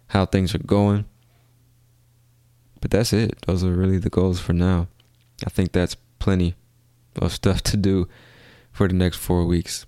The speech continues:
So again, man, I, I would say, just to sort of bring this show to a close, I highly encourage you, man, if you're still listening at this point in the podcast, I highly encourage you take some time and think about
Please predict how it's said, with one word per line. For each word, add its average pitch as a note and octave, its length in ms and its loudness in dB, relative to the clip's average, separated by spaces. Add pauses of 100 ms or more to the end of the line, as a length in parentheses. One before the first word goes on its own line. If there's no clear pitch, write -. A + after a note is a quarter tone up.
(100)
So A2 240 0
again, G2+ 400 2
man, F2 200 2
I, F2+ 200 0
I - 160 -2
would F#2 100 -2
say, F#2+ 300 0
just F#2+ 260 -2
to F2+ 160 0
sort G2 220 -2
of E2+ 240 -2 (680)
bring G2 260 2
this F#2 160 2
show F#2+ 260 0
to F2 220 -2
a F2 60 -2
close, F#2 520 0 (1300)
I F2+ 100 -4
highly G#2+ 380 2
encourage G2 420 0
you, F#2 60 0
man, F2 320 0
if - 140 -4
you're F#2+ 80 0
still G#2 240 0
listening F#2 400 0
at F2+ 120 0
this F#2 120 -2
point F#2 240 0
in F#2+ 60 -2
the F2+ 80 -2
podcast, F2 580 -2
I G2 60 -10
highly G2+ 420 0
encourage F2+ 420 0
you F2 180 2 (540)
take G2+ 180 0
some G2 140 -2
time E2+ 460 0 (460)
and E2 140 -4
think G#2 300 -2
about D#2+ 400 -2